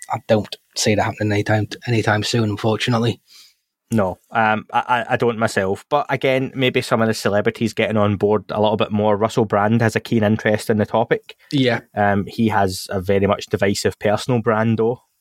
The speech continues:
Speaker 2: You know, no pun there on his name, but,
Speaker 1: <laughs>
Speaker 2: um,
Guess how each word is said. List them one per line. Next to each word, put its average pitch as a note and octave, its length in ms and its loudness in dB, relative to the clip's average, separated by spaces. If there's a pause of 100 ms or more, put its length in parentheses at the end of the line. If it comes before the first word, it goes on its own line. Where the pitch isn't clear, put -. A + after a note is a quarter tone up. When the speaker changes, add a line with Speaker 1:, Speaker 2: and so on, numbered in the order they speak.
Speaker 2:
You G2+ 80 -2
know, F#2+ 260 -2
no A2 160 0
pun G2 260 -2
there G2 160 2
on F#2+ 80 2
his F#2+ 140 0
name, G#2 240 0
but, G#2 160 0 (300)
Speaker 1:
<laughs> - 220 -6
Speaker 2:
um, G#2 400 0